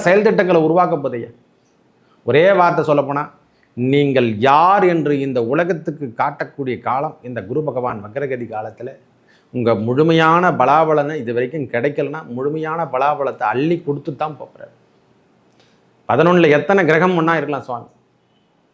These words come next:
பதினொன்னுல எத்தனை கிரகம் ஒண்ணா இருக்கலாம். முக்கியமா குரு பகவான் உங்களுக்கு ஏற்புடையவர் தான். பயப்படணும் அவசியம் இல்லை. பயப்படுற மாதிரி எந்த நினைவுகளும் இனிமேல் நடைபெறாது. உங்கள் வாழ்வில் ஏற்பட்ட துன்பங்களுக்கு இது ஒரு முற்றுப்புள்ளியான காலம். இந்த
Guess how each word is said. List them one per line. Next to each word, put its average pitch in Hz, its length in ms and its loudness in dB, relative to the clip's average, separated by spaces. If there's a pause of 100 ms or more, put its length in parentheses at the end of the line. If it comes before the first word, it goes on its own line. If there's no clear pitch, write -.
(140)
பதினொன்னுல 160 440 0
எத்தனை 190 320 -8
கிரகம் 135 260 -4
ஒண்ணா 135 140 -14
இருக்கலாம். - 400 -20
முக்கியமா 165 280 -2 (100)
குரு 143 180 0
பகவான் 143 340 -4
உங்களுக்கு 113 260 -8 (100)
ஏற்புடையவர் 123 520 -8
தான். 151 100 -18 (460)
பயப்படணும் 143 680 2
அவசியம் 139 400 -4
இல்லை. 120 160 -6 (540)
பயப்படுற 143 420 4 (100)
மாதிரி 143 200 2 (100)
எந்த 147 160 -2 (140)
நினைவுகளும் 139 420 -4
இனிமேல் 117 360 -6
நடைபெறாது. 131 520 -2 (720)
உங்கள் 101 240 -4 (120)
வாழ்வில் 156 540 4
ஏற்பட்ட 151 360 -2 (160)
துன்பங்களுக்கு 151 580 -4 (100)
இது 117 160 -4
ஒரு 110 160 -6
முற்றுப்புள்ளியான 151 800 -2 (160)
காலம். 156 320 -2 (100)
இந்த 117 120 -8